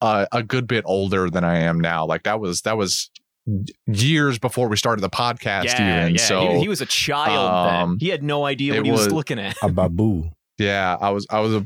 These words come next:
Speaker 1: I was a little baby boy
Speaker 2: He's
Speaker 1: who
Speaker 2: got
Speaker 1: was
Speaker 2: so much
Speaker 1: realistically
Speaker 2: culture
Speaker 1: not
Speaker 2: now.
Speaker 1: very far into his anime journey in the first place either, 'cause I've mentioned it before, but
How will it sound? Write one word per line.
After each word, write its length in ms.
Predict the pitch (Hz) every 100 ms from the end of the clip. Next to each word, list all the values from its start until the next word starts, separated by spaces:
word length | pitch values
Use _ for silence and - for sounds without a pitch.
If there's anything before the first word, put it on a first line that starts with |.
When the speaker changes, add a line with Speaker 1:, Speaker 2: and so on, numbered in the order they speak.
| -
Speaker 1:
I 60 | 107
was 160 | 107
a 60 | 107
little 200 | 127 139
baby 320 | 117 127 123
boy 520 | 117 117 117 117 123 120
Speaker 2:
He's 140 | 139
Speaker 1:
who 40 | 120
Speaker 2:
got 60 |
Speaker 1:
was 120 | 110
Speaker 2:
so 140 | 185 180
much 120 | 185
Speaker 1:
realistically 600 | 220 143 143 156 151 117
Speaker 2:
culture 120 | 110 104
Speaker 1:
not 220 | 123 147
Speaker 2:
now. 40 |
Speaker 1:
very 280 | 139 135 131
far 340 | - 120 120 117
into 220 | 113 110
his 120 | 101
anime 460 | - 101 104 104 98
journey 340 | 101 104 104
in 80 | 98
the 80 | 90
first 340 | - 98 -
place 240 | - 87 -
either, 480 | 101 92 87 85 85
'cause 360 | - 90 85 -
I've 180 | 120 127
mentioned 280 | 135 131 113
it 80 | 92
before, 560 | 90 101 98 90 90
but 420 | - 95 87 85